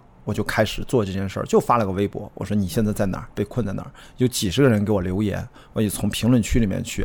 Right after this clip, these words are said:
挨个儿的去私信问他们，我说：“你什么情况？要不要来连个线？”就这么简单。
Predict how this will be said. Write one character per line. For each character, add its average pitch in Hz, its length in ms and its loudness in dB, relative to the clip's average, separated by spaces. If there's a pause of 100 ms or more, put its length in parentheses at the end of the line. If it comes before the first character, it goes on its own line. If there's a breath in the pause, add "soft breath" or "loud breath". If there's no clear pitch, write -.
挨 113 160 0
个 117 160 0
儿 101 80 2
的 98 100 -4
去 - 180 -10
私 - 220 -4
信 110 180 0
问 127 160 0
他 92 120 -4
们， 92 120 -6 (320 loud breath)
我 101 100 -8
说 92 240 -4 (280 soft breath)
：“你 104 80 -2
什 101 160 -2
么 107 40 0
情 98 200 -2
况？ 104 240 0
要 104 140 -2
不 95 40 -2
要 87 240 -2
来 85 260 -6 (120)
连 87 200 -6
个 107 60 -4
线？” 110 280 -4
就 226 100 0
这 220 80 4
么 143 60 2
简 87 140 -6
单。 90 160 -8